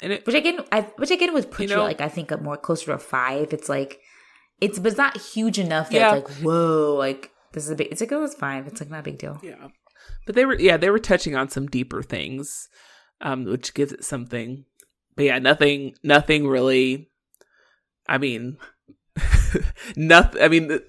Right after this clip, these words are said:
Speaker 1: we, we dealt with a double, a double feature of some hard-hitting stuff last week, so I feel like they definitely were giving us a pla-, palate cleanser
Speaker 2: Oh, yeah.
Speaker 1: this week.
Speaker 2: Yeah.
Speaker 1: I would say five. Like, it's about run-of-the-mill.
Speaker 2: Okay.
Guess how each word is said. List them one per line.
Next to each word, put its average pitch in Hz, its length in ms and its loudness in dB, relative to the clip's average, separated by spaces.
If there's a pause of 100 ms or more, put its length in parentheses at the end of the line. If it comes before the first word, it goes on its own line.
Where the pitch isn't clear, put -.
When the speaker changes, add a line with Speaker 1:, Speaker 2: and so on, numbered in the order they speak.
(160)
Speaker 1:
we, 156 260 -2
we 165 180 2
dealt 165 260 2
with 170 180 2
a 156 60 0
double, 160 680 0 (260)
a 147 80 -4
double 156 340 2
feature 139 680 0 (420)
of 143 180 -2
some 143 220 -4
hard-hitting 135 460 -2
stuff 135 280 -6
last 135 280 -8
week, 139 200 -8
so 131 120 -8
I 135 60 -8
feel 139 140 -6
like 139 120 -6
they 135 120 -4
definitely 135 360 -6
were 131 120 -8
giving 127 360 -8
us - 140 -10
a - 40 -10
pla-, 123 460 -6
palate - 360 -8
cleanser 165 200 -2
Speaker 2:
Oh, 160 80 2
yeah. 92 240 -4
Speaker 1:
this - 100 -6
week. 123 320 -12 (100)
Speaker 2:
Yeah. 123 300 -8 (460)
Speaker 1:
I 311 100 4
would 370 120 4
say 175 160 -2
five. 135 460 0
Like, 143 180 -2
it's 165 180 -8
about 240 360 -2
run-of-the-mill. 143 1120 -4 (560)
Speaker 2:
Okay. 208 360 0